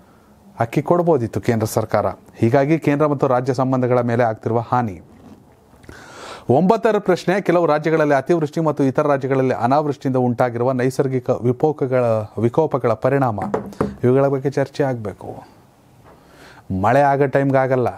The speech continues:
ಮಳೆ ಬಂದ್ರೆ ನಿಲ್ಲಲ್ಲ, ಮಳೆ ಬಂದ್ರೂ ಕಷ್ಟ, ಬರ್ದಿದ್ರೂ ಕಷ್ಟ.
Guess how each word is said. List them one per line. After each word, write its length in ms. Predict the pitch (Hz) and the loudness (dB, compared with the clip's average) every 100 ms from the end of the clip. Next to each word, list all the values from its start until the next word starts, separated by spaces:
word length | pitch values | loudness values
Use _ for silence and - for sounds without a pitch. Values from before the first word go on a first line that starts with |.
| - - - - - - | -12 -20 -20 -20 -20 -8
ಮಳೆ 200 | 104 135 | 0 2
ಬಂದ್ರೆ 340 | 139 135 131 131 | 2 0 2 0
ನಿಲ್ಲಲ್ಲ, 460 | 120 127 131 107 87 - - - - - - 101 | 0 0 0 0 -6 -16 -20 -20 -20 -20 -6 0
ಮಳೆ 220 | 117 117 | 2 2
ಬಂದ್ರೂ 380 | 95 123 143 151 | 2 2 2 2
ಕಷ್ಟ, 280 | 147 - 151 | 0 0 0
ಬರ್ದಿದ್ರೂ 640 | 131 107 117 127 123 127 | 0 0 0 0 -2 -2
ಕಷ್ಟ. 300 | - 117 | -4 -6